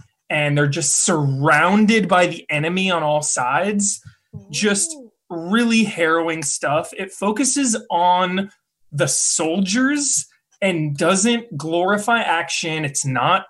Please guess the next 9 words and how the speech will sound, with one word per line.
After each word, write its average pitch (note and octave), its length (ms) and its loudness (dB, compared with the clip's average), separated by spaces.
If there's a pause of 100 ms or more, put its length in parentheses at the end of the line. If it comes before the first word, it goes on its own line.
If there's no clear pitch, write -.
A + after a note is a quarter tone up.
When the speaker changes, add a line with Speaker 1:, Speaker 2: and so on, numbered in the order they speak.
(140)
Speaker 1:
Hollywood, E3+ 880 4
you E3+ 100 0
know, D#3+ 300 2
it's D3+ 200 -2
not D3+ 260 2 (440)
all E3 260 4
gung-ho. D#3 540 4
It C#3+ 140 -4
focuses G#3 520 0